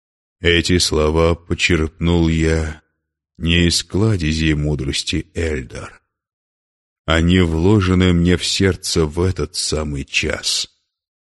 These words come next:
Ты не властелин над людьми и не станешь им никогда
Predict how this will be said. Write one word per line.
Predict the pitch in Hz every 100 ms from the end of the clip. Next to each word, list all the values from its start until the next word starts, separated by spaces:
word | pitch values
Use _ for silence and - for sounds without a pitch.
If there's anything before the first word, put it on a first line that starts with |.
| _ _ _ -
Ты | 98 110 95 82 76 _ _ _ _ _ _ _
не | 78 85 85
властелин | 76 80 80 - - - 76 71 76 85 78 71 -
над | 82 73
людьми | 69 69 69 67 67 - _ _ _ _ _ _ _ _ _
и | 85 90
не | 92 98
станешь | - - 104 104 92 85 -
им | 90 90 82
никогда | 85 90 90 85 80 78 80 69